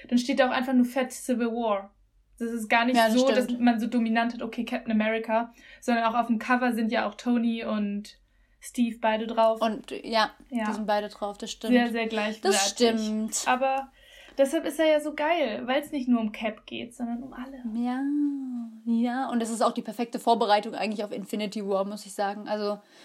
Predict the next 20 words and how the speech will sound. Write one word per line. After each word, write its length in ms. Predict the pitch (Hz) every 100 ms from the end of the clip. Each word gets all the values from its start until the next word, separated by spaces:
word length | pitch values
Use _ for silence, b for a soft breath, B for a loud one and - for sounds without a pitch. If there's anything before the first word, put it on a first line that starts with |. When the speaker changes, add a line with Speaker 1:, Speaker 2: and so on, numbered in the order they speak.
| b
Speaker 2:
es 120 | -
knüpft 280 | - 226 -
dann 120 | 208
einfach 280 | 185 185 180
ziemlich 320 | 220 214 196
gut 160 | 208 208
da 100 | 202
dran. 300 | 208 233 269 B B B B -
Und 1120 | 220 233 226 220 220 220 220 220 220 220 220
ich 100 | -
muss 140 | 254 285
auch 60 |
sagen, 340 | 294 240 254 269
das 160 | 247
ist 140 | 240 -
auch 140 | 226
wirklich, 440 | 226 247 277 262 -
ähm, 500 | 226 233 226 226 226 B B B B -
dieser 240 | 277 370
Film 520 | 302 269 247 247 302